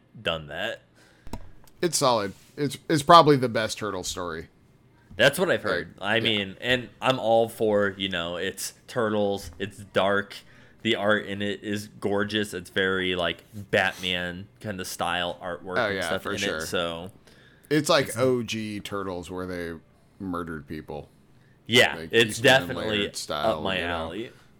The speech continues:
Speaker 2: Yeah. Uh, but yeah, it, it looks like a pretty fun game. Pretty cool action game. I,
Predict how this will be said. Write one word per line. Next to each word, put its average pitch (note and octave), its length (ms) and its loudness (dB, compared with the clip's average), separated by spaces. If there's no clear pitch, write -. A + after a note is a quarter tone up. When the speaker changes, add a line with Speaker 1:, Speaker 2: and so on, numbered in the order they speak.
Speaker 2:
Yeah. A1+ 220 -8
Uh, B2 540 4
but B2 160 -2
yeah, A#3+ 240 2
it, A3+ 320 -4
it B2 100 -4
looks C3+ 180 -2
like G3+ 100 -2
a F3+ 80 -2
pretty G3 220 -4
fun F#3 240 -2
game. A3 360 0
Pretty C#3 180 0
cool D3+ 200 0
action E3+ 300 -2
game. E3 320 0
I, - 120 -10